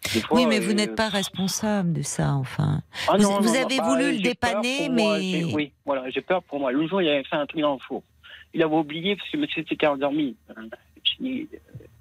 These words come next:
Speaker 1: tu fais quoi ? Je dis, le four, euh, voilà, t'as fait quoi ? Il y avait une trace au niveau du four. Parce que c'est, j'ai, j'ai fait, j'ai refait ma cuisine. C'est une cuisine toute neuve. Euh, tu le dis, ça coûte pas mille euros, hein. Ça coûte
Speaker 2: Non, ça
Speaker 1: cinq mille
Speaker 2: coûte
Speaker 1: euros,
Speaker 2: cher, une cuisine, oui,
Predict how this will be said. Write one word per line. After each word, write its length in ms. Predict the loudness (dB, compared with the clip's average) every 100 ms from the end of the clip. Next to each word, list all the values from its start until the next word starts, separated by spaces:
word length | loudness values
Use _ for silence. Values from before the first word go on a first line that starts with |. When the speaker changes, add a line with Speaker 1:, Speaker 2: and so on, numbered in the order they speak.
| -8
Speaker 1:
tu 80 | -2
fais 100 | 0
quoi ? 300 | 2 0 0 -6 -12
Je 160 | -10 -2
dis, 60 |
le 160 | 2 2
four, 320 | 4 2 2
euh, 80 | -2 0
voilà, 300 | 0 0 -2 -10 _ -8
t'as 80 | -6
fait 140 | -4
quoi ? 200 | 0 0
Il 40 | 2
y 20 |
avait 120 | 2
une 100 | 0
trace 240 | 0 -2 -2
au 160 | -4 -2
niveau 260 | 0 0 -2
du 140 | -4
four. 240 | -4 -4 -4
Parce 100 | -4
que 80 | -4 -2
c'est, 120 | -2 -4 -8 -4
j'ai, 580 | 2 4 6 6 4 0
j'ai 160 | -2 -2
fait, 200 | 0 0 -2 -2
j'ai 80 |
refait 240 | -2 0 0
ma 140 | -2
cuisine. 400 | -4 -8 -4 -6 -4
C'est 60 | -4
une 100 | -4
cuisine 340 | -4 2 2
toute 140 | 4 2
neuve. 240 | 4 2 -2 -16
Euh, 40 | -16 -16 -12
tu 100 | -10
le 80 |
dis, 240 | -2 0 2
ça 80 | -2
coûte 200 | -4 -4
pas 120 | -2
mille 180 | 2 2
euros, 340 | 4 2 0 -2
hein. 120 | -6 -10
Ça 80 |
coûte 140 | 0 4
Speaker 2:
Non, 160 | 4 4
ça 60 |
Speaker 1:
cinq 120 | 2
mille 100 | 2 2
Speaker 2:
coûte 100 | 4
Speaker 1:
euros, 120 | 2
Speaker 2:
cher, 260 | 2 2 2
une 180 | 2 2
cuisine, 460 | 0 0 0 0
oui, 240 | 0 0